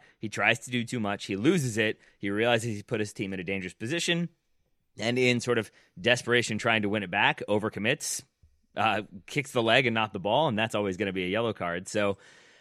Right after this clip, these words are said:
I think he really hurt his team by, at, at the very least, picking up that second one when he should have known better and just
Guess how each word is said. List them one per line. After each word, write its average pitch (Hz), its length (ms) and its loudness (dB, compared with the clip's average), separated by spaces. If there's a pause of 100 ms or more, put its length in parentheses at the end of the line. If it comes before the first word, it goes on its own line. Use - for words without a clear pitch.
I 110 120 4
think 123 140 4
he 147 120 4
really 131 640 6
hurt 127 220 4
his 123 160 0
team 151 400 -2
by, 104 220 2
at, 120 180 0
at 147 100 2
the 165 60 -2
very 190 160 6
least, 143 180 2
picking 123 200 0
up 104 80 -2
that 92 140 -4
second 95 280 -4
one 85 200 -6
when 85 100 -8
he 82 60 -4
should 98 180 -4
have 82 100 -8
known 87 180 -4
better 85 220 -4
and 80 120 -8
just 87 200 -10